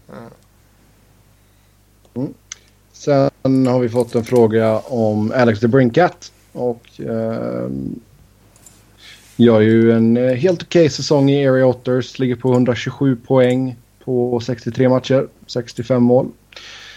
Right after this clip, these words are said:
Speaker 2: Ehm, tror ni han kommer spela i N H L någon dag, eller är han för liten? Hundrasjuttio centimeter är han bara.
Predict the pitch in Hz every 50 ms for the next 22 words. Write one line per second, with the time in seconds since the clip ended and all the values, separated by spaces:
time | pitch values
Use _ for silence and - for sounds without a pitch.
0 | - - - - _ _ _ _ _ _ _ _ _ _ _ _ - 110 110 110
1 | 110 110 110 110 113 117 127 - - 64 64 - - _ _ _ _ _ _ _
2 | _ _ _ _ _ _ _ _ _ _ _ _ _ _ - - 170 175 180 180
3 | 175 175 170 170 156 - 180 170 156 156 156 160 160 156 151 156 156 156 156 156
4 | 156 143 151 147 151 147 147 147 143 143 143 143 139 135 131 - 180 196 208 208
5 | 175 120 - _ - 208 208 165 104 78 - _ _ _ _ _ - - 147 143
6 | 135 143 139 135 - - 156 139 - _ - 143 123 127 139 135 135 139 131 117
7 | 117 143 147 139 139 139 127 127 123 113 110